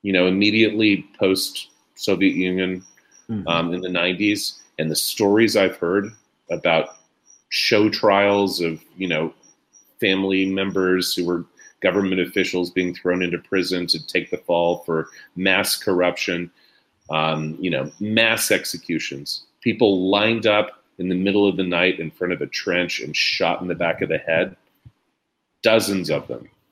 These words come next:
Speaker 1: And opium trading, you know, through, you know,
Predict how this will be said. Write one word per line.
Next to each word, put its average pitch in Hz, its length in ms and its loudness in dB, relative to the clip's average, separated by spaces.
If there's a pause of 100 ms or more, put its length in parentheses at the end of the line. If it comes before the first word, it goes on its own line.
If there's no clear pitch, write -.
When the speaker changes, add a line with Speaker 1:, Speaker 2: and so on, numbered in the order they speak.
(380)
Speaker 1:
And 92 540 2 (380)
opium 127 480 6
trading, 131 580 0 (1500)
you 120 160 2
know, 87 380 -2
through, 101 480 2 (160)
you 110 100 -2
know, 82 100 2